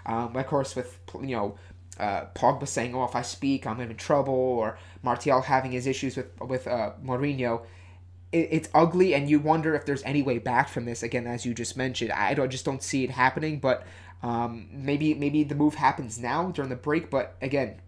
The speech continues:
like I said with Lopetegui, if you're gonna make a, a changing, uh, a change at the bench, you'd feel like now during an international break would be the time to do it. So I guess, um, at the time of recording, he's still the manager of Manchester United, but,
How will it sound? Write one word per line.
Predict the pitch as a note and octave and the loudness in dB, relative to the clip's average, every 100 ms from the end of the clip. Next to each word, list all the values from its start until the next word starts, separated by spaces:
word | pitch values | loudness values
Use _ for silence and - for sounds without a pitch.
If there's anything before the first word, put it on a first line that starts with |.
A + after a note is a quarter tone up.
| - - | -16 -4
like | B2 B2+ | -2 2
I | C3 | 2
said | C3 - C3 B2 | 0 2 2 2
with | B2+ - | -2 -2
Lopetegui, | A#2 B2 A#2+ F3 D#3 F2 - - - | -4 -4 -2 0 0 -4 -12 -20 -14
if | - | -10
you're | B2 C3 | -6 0
gonna | G3 | 0
make | F3+ F#3 | 2 2
a, | D#3+ - C#3+ | 2 0 -4
a | |
changing, | C#3 D3+ D#3 C3+ B2 | -2 0 0 -2 -4
uh, | - B2 A#2 | 2 2 2
a | - | -2
change | - C#3+ C#3 | -2 0 0
at | B2+ | 0
the | |
bench, | A#2 B2+ A#2 - - - - - | 0 0 0 -8 -12 -16 -20 -12
you'd | - C#3 | -2 -2
feel | - - E3+ | -4 4 6
like | D#3+ D#3+ | 6 0
now | B2 C3 C#3 | -2 2 2
during | C3+ C3+ | 2 -2
an | B2+ | -4
international | - B2+ A#2+ B2 - A#2+ | -4 -4 -4 -6 -6 -8
break | A2 B2+ B2+ | 0 0 0
would | A2 | -2
be | A#2+ | -4
the | A#2 | -4
time | - A#2 A#2+ | -8 -8 -8
to | G2 | -2
do | C3+ C3+ | 2 2
it. | - | 2
So | B2 | 0
I | |
guess, | B2+ C3+ - | 2 -2 0
um, | B2+ B2+ B2 | 2 2 2
at | A2+ B2 | -2 -4
the | |
time | B2 D3 E3 | -2 0 2
of | |
recording, | D3+ - D#3 E3 D#3 | 0 4 4 4 2
he's | C#3 | -4
still | - - | 0 2
the | D3+ | 4
manager | C#3+ C#3+ C#3 C#3+ | 2 -2 -2 -4
of | |
Manchester | B2+ C#3 - C#3 - | -4 -8 -4 -6 -4
United, | B2+ B2 C#3+ C#3+ | -6 -4 -4 -2
but, | B2+ A#2+ | 0 -2